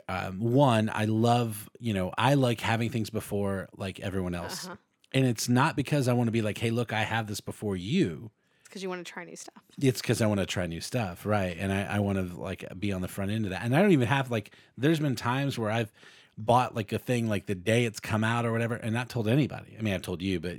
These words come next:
Speaker 1: you know, you see it
Speaker 2: I,
Speaker 1: in my hands, so
Speaker 2: I
Speaker 1: it's
Speaker 2: don't
Speaker 1: hard to,
Speaker 2: count.
Speaker 1: it's hard to ignore. But I don't even tell anybody about it because it's not about that sort of getting that
Speaker 2: The
Speaker 1: envy
Speaker 2: status
Speaker 1: from
Speaker 2: symbol?
Speaker 1: them. No, not at all.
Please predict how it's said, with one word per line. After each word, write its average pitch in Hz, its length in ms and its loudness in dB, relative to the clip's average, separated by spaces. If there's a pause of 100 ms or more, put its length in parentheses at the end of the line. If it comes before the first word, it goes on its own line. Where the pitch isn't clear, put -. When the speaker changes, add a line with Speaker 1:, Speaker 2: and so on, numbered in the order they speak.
(140)
Speaker 1:
you 95 160 -6
know, 85 60 -6
you 85 200 -8
see - 220 -4
it 92 60 0
Speaker 2:
I, 90 40 -2
Speaker 1:
in 85 60 -2
my 85 100 -2
hands, 82 380 -2
so - 100 -6
Speaker 2:
I 185 80 0
Speaker 1:
it's 170 100 -4
Speaker 2:
don't - 140 -2
Speaker 1:
hard 185 160 -2
to, - 60 -16
Speaker 2:
count. - 120 -16 (160)
Speaker 1:
it's 113 160 -4
hard 107 180 0
to 92 80 -4
ignore. 98 300 -4 (460)
But 131 260 2
I 143 120 2
don't 151 100 4
even 123 200 2
tell - 200 2
anybody 113 380 4
about 101 180 2
it 98 80 -6
because 104 240 -2
it's 107 180 -4
not 117 320 4
about 110 440 2 (520)
that 98 480 -2
sort 104 220 0
of 92 320 -8
getting 101 300 0
that 95 160 -2
Speaker 2:
The 113 60 -2
Speaker 1:
envy 107 120 2
Speaker 2:
status 170 360 0
Speaker 1:
from 185 120 -8
Speaker 2:
symbol? 185 220 -2
Speaker 1:
them. 190 80 -2
No, 196 300 4
not 120 260 0
at 107 80 0
all. 120 320 -2